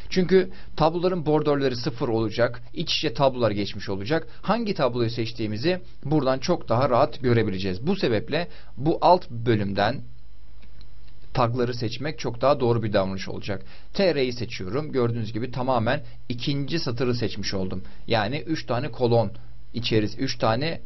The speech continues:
hücre var içerisinde ama ben sadece ikinci kolonu seçtim. Yani şu işlem. Birinci kolon, birinci satır, ikinci satır ve üçüncü satır. Birinci kolonu seçmek istersem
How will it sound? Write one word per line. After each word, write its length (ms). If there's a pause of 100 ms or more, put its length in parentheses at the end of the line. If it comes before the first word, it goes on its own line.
hücre 340
var 120
içerisinde 640 (160)
ama 160
ben 120
sadece 320
ikinci 280
kolonu 280
seçtim. 380 (200)
Yani 260
şu 180
işlem. 400
Birinci 300
kolon, 380 (460)
birinci 240
satır, 320
ikinci 240
satır 420 (280)
ve 160
üçüncü 300
satır. 320 (340)
Birinci 300
kolonu 280
seçmek 360
istersem 560